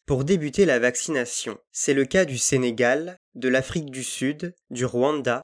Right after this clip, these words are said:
de la Guinée, de l'Algérie, du Maroc ou de l'Égypte.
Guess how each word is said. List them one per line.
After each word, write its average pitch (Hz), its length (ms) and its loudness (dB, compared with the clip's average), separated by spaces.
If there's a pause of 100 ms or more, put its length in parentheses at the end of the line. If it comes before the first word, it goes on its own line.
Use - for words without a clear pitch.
de 135 120 -2
la 127 140 4
Guinée, 139 480 -4 (120)
de 120 140 -2
l'Algérie, 143 680 -2 (100)
du 127 180 -4
Maroc 139 720 -2
ou 147 100 -4
de 127 100 0
l'Égypte. 117 800 -4